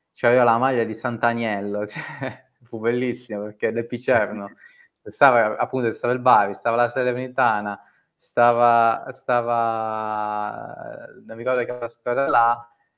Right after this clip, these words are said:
e, e mi trovai il primo tifoso con la maglia rosso-blu del Picerno e Sant'Agnello, quindi fu, fu bellissimo. Ehm, sì, no, le-,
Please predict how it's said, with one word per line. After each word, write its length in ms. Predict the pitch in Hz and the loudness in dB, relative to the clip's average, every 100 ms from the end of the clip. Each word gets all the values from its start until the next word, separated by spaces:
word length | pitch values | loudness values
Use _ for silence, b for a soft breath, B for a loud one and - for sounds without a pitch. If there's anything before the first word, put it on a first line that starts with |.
| _ | _
e, 400 | - 120 110 107 | -6 -4 -4 -6
e 100 | - | -8
mi 100 | 123 | -10
trovai 240 | 120 143 131 | -2 0 0
il 80 | - | 0
primo 180 | 139 | -6
tifoso 680 | 127 - - 113 113 - 117 | -6 -12 -6 -4 -4 -4 -6
con 100 | 117 | 0
la 80 | 123 | 0
maglia 260 | 131 120 | 2 0
rosso-blu 500 | 117 120 - 123 117 | 0 -2 -6 -12 -8
del 140 | 113 113 | -8 -8
Picerno 460 | 123 120 120 110 | -12 -6 -4 -4
e 40 | 107 | -8
Sant'Agnello, 760 | - 110 107 104 101 95 101 | -10 -8 -6 -6 -8 -10 -12
quindi 180 | 104 104 | -14 -16
fu, 340 | - 107 104 104 | -18 -16 -14 -16
fu 140 | - | -20
bellissimo. 800 | 104 107 107 104 101 _ 104 104 b b b b b b _ _ | -14 -12 -10 -12 -16 _ -20 -20 b b b b b b _ _
Ehm, 1000 | 123 110 107 107 104 104 104 101 101 101 - - - - _ 113 110 _ _ _ _ | -2 0 2 2 0 -4 -8 -12 -14 -16 -20 -20 -20 -20 _ _ _ _ _ _ _
sì, 380 | - 131 117 104 | -2 0 0 -2
no, 300 | 110 104 98 | -2 -2 -2
le-, 400 | 104 101 98 | -2 -2 -2